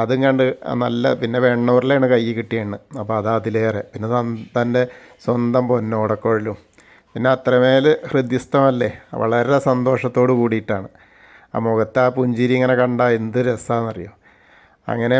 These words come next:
മുകളിലേക്ക് ഇങ്ങനെ നോക്കിക്കഴിഞ്ഞാൽ ആ ഒരു ഗോപീതിലകം വെച്ചിട്ടുണ്ട് തിരുനെറ്റിയിൽ. പിന്നെ, ആ, ശിരസിൽ നല്ലൊരു പൊൻ-, ആ, പൊന്നിൻ്റെ കിരീടം വെച്ചിട്ടുണ്ട്. പിന്നെ തിരുമുടിമാലകൾ മൂന്നെണ്ണം ഉണ്ട്.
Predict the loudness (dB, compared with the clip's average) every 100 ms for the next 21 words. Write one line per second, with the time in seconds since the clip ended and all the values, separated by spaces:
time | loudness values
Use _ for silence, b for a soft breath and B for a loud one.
0 | 2 2 2 0 0 0 2 2 0 0
1 | 0 0 2 2 2 -2 -6 -4 -2 -2
2 | -2 0 0 -2 -4 -10 0 0 2 0
3 | 0 0 0 0 -2 -6 -4 -4 -4 -4
4 | -2 -2 -6 -6 -4 -4 -8 _ _ _
5 | _ _ _ _ _ -18 -8 -4 -2 -2
6 | -4 B B B B B -2 0 2 0
7 | -4 -8 -2 0 0 0 2 2 2 2
8 | 2 2 0 0 0 0 0 0 -2 -2
9 | -2 -2 -2 -2 -2 -2 0 0 0 -4
10 | -6 -4 -4 -6 b b b b b _
11 | 0 0 2 0 0 0 2 4 4 4
12 | 2 0 -2 -2 0 2 0 0 -4 -6